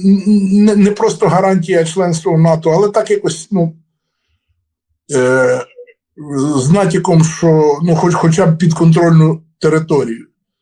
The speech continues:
Потім з'являється позиція Міністерства закордонних справ, ніяких розмінів, тільки повна територія в складі нато, там і так.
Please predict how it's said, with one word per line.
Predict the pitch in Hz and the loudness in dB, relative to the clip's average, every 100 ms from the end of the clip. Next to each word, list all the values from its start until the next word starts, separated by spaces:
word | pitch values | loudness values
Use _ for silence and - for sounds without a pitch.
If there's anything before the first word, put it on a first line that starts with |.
| _ _ _ _ | _ _ _ _
Потім | - 240 277 262 175 | -2 -2 0 -2 -2
з'являється | 170 170 202 240 208 175 | 0 0 0 0 -2 -4
позиція | 165 160 151 196 - 165 | -6 -4 -2 -2 -2 0
Міністерства | 160 160 - 165 156 147 | 2 2 0 -4 -4 -6
закордонних | 147 156 147 151 147 | -4 -6 -4 -4 -4
справ, | 143 - 233 226 185 | -6 -4 0 0 0
ніяких | 165 165 170 160 160 - | 2 2 2 0 -4 -4
розмінів, | 196 254 202 220 208 202 185 156 - | -2 0 0 0 0 -2 -6 -12 -6
тільки | 202 180 175 | -4 -2 -4
повна | 165 190 180 156 143 | -4 0 0 0 -2
територія | 143 147 185 220 170 143 | -2 -4 -2 0 0 -2
в | |
складі | - 156 139 135 | -4 -4 -2 -2
нато, | 170 196 190 | -2 -2 -4
там | - 139 131 | -6 -6 -6
і | 117 | -8
так. | 113 | -12